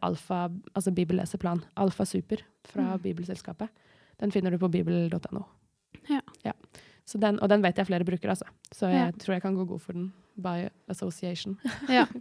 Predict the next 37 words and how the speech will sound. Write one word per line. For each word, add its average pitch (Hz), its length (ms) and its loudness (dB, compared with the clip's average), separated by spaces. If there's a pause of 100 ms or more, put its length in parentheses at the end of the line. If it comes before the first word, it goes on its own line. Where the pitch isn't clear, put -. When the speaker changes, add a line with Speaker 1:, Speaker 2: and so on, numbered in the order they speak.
(320)
Speaker 2:
Og 226 80 2
der 240 140 8
står 226 200 4
det 196 60 4
vel 202 100 4
en 196 100 4
tekst - 260 -2
å 196 40 0
lese, 202 260 0
og 233 140 4
så 226 100 2
står 190 200 2
det 185 80 0
litt - 360 -6
om 208 160 2
teksten, 262 420 4
og 214 80 4
så 214 100 2
er 202 40 4
det 190 60 4
vel 185 100 2
litt - 180 -6
sånn 78 320 -6
oppgaver - 460 -4
og 69 100 -4
sånn - 440 -4
i - 80 0
Speaker 1:
Ja, 220 60 0
Speaker 2:
tillegg. 226 340 -4 (180)
Speaker 1:
det 214 160 -6
hørtes 202 220 -8
Speaker 2:
Ja. 240 160 2
Speaker 1:
veldig 190 140 -6
riktig - 240 -18
ut. - 240 -20 (580)
Speaker 2:
Mm. 233 240 2 (140)
Speaker 1:
Mm. 302 300 2